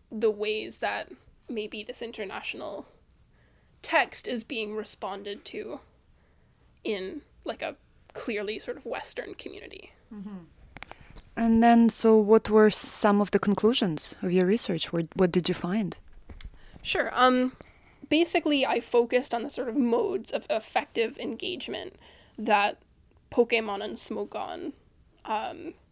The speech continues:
Speaker 1: each engender, and sort of what that means for the way that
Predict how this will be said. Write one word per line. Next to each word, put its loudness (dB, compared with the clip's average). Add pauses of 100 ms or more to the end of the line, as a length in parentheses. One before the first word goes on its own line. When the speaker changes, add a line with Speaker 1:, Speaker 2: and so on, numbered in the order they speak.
(440)
Speaker 1:
each -8
engender, -4 (340)
and 0
sort 2
of -6
what 0
that -2
means -8
for -8
the -6
way 0
that -6